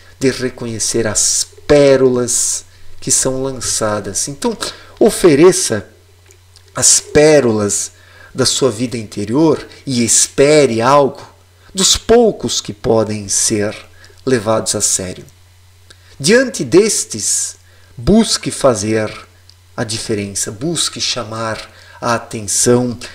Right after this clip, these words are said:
destas poucas pessoas para a necessidade de se desenvolver espiritualmente.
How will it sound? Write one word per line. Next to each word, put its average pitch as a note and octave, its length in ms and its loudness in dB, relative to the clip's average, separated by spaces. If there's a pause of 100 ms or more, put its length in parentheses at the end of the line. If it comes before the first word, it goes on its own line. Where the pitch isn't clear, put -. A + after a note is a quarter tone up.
(140)
destas - 440 -2
poucas C3 540 0
pessoas A#2 680 -4 (340)
para A#2+ 320 2
a B2 100 -4
necessidade A2+ 920 0
de A2 120 -6
se A2 200 0
desenvolver G#2+ 720 -4
espiritualmente. A#2 840 -6